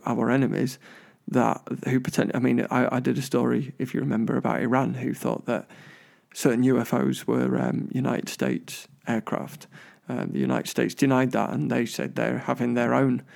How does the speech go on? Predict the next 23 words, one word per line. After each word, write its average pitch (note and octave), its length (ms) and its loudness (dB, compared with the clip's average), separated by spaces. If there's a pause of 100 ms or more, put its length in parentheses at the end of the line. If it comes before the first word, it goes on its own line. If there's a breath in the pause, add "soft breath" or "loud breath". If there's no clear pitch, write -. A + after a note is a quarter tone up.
(240 loud breath)
issues - 360 0
with, - 380 -2
with C3 120 0
similar - 320 0
things. - 380 0 (800 loud breath)
Um, B2+ 540 4 (180)
you C#3 120 4
know, C3 120 4
while, C3+ 240 4
while C#3 240 4
a C3 60 2
certain C#3+ 260 4
country B2+ 680 2
may B2+ 200 2
be B2 540 0 (100)
a C3+ 60 -2
potential, B2 760 0
um, A#2+ 560 -2 (920 soft breath)
uh, - 80 -6 (220)
not D3 300 4
an C#3 100 4
ally, B2+ 300 4
let's, - 240 -4